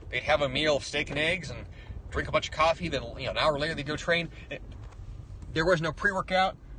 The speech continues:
There were no protein su-, there were hardly any protein supplements. You know, the idea of taking a product that would help you, you know, get into the zone, it, that was non-existent. It was not a thing. They were motivated to train because they had the internal drive of wanting to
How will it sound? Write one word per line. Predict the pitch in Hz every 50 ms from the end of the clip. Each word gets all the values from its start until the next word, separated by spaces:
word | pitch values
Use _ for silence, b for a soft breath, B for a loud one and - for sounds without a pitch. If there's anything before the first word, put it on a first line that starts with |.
| - - - - - -
There | 131 139
were | 175 220 226
no | 202 151 127
protein | - - 175 196 - 165 131
su-, | - 120
there | 120 143
were | 143
hardly | 139 190 185 131 127 143
any | 175 151
protein | 123 - 156 156 147 117
supplements. | - - - - - 110 123 131 - - B B B B B B 107 110
You | 113 127
know, | 127
the | 139 139
idea | 147 147 135 185 202 180
of | 151 139
taking | - 156 160 147 151 143
a | 120
product | - - - 131 135 139 151 147 143 -
that | - 120
would | 117 110
help | - 131 131 -
you, | 131 127 - -
you | - 113
know, | - -
get | - 107 107
into | 107 - -
the | 113 113
zone, | - - 117 113 113 131 160 180 - B B B B B -
it, | - - - - - - -
that | 151 165 -
was | 190 175 147
non-existent. | 160 170 175 175 147 131 151 208 247 - - 139 -
It | 123
was | 131 -
not | 131 156 180
a | 180
thing. | - - 190 226 285 294 139 - - - - - - - - - - - - - - - - - - - - - - - - - -
They | - 185
were | 226 240 196
motivated | 165 165 175 - 185 180 165 151
to | -
train | - 170 170 180 180
because | - 160 - 127 131
they | 143 160
had | 180 175 160
the | 156
internal | 143 - - 135 147 160 170 151
drive | - 113 117 131 143 151 147 127
of | 113 -
wanting | 107 117 127 139 151 139
to | 127 - 131 123 -